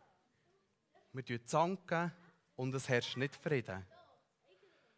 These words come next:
Aber das ewige Leben ist total anders. Wir werden dort ewigen Frieden haben. Und mit Gott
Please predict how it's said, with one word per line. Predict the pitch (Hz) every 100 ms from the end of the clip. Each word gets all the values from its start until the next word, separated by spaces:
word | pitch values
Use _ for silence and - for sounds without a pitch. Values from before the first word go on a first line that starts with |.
| _ _ _ _ _ _ -
Aber | 117 117 117
das | 101 - _ _ _ _ - -
ewige | 127 185 208 196
Leben | 151 151 180 180 - - - - _ -
ist | 113 -
total | 147 147 151 135
anders. | 113 131 165 120 104 - - _ _ - - _ _ -
Wir | 139 139
werden | 160 202 202 180
dort | 165 175 175 - - - - - -
ewigen | 170 190 202 202 - 175 170 - - _ _ _ -
Frieden | - - 147 214 208 165
haben. | 175 113 87 - _ _ _ _ _ _ - - _ _ _ -
Und | 139 139
mit | 135 123 - -
Gott | 180 220 - -